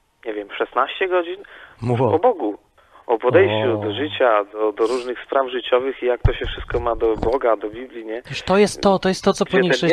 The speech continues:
Speaker 2: chrześcijanie, chrześcijanie robić, uważam właśnie. To, to
Speaker 1: No, no
Speaker 2: jest to.
Speaker 1: właśnie, no i wiesz, i tak z tym człowiekiem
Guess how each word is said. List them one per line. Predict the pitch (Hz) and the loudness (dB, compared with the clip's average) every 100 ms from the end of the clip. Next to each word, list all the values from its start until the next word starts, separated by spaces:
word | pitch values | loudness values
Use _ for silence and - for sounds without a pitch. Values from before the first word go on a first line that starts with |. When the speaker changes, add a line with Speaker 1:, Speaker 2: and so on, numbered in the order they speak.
| 175 | 4
Speaker 2:
chrześcijanie, | 160 156 151 - - | 4 4 2 0 -6
chrześcijanie | - 160 - - 160 151 147 | -2 -2 -2 2 4 6 4
robić, | 131 110 101 - | 2 0 -4 -10
uważam | 107 107 101 101 | -14 -14 -12 -12
właśnie. | 101 104 - 110 | -12 -16 -18 -14
To, | 120 | -12
to | 117 - | -12 -4
Speaker 1:
No, | |
no | 135 | 0
Speaker 2:
jest | 135 | 2
to. | 170 | 4
Speaker 1:
właśnie, | 226 - - 131 | 4 2 -2 -2
no | 117 | 0
i | 120 131 | -4 2
wiesz, | 135 110 - | 4 4 2
i | |
tak | 127 131 - - | 2 2 -2 -8
z | |
tym | 135 | -8
człowiekiem | - 139 135 - 135 | 0 2 4 4 0